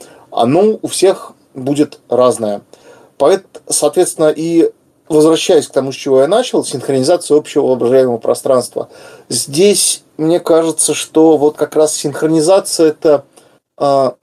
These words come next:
тут не общее воображаемое пространство надо <laughs> синхронизировать,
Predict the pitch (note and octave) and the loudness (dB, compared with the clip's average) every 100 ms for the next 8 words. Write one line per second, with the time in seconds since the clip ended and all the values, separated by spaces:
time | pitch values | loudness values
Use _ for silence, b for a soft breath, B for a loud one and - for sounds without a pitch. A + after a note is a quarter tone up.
0 | _ _ _ F#3+ - G3 G#3 G3+ F#3 E3+ | _ _ _ -4 0 2 2 2 4 4
1 | D#3 D3+ E3+ D#3+ D#3 D3+ D#3 - F3+ - | 2 0 0 2 0 0 -2 0 0 -2
2 | - F3+ C3+ A#2 G#2 - E3+ D#3 C#3+ E3 | -2 0 0 -2 -8 -4 -2 -2 0 2
3 | C#3 G#2+ | 2 -2